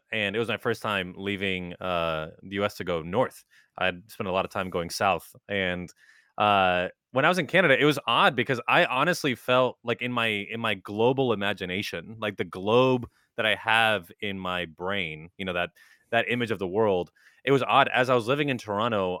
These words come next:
I imagined being closer to the United Kingdom in, like, geography, uh, than I was even to New York City, which is bizarre, of course, because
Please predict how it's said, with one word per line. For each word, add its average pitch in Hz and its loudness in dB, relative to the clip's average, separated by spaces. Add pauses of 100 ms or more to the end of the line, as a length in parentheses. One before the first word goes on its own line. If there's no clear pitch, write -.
(120)
I 117 0
imagined 104 -2 (180)
being 101 -4
closer 90 -4
to - -12
the 95 -8
United 92 -4
Kingdom 82 -10
in, 98 -6
like, 80 -6
geography, 87 -4 (420)
uh, 87 2
than 95 -4
I 90 0
was 95 2
even 98 -4
to - -16
New 95 -4
York 82 -4
City, 95 -4
which 92 -4
is 117 -2
bizarre, 92 4
of 87 -14
course, 90 -6
because 87 -8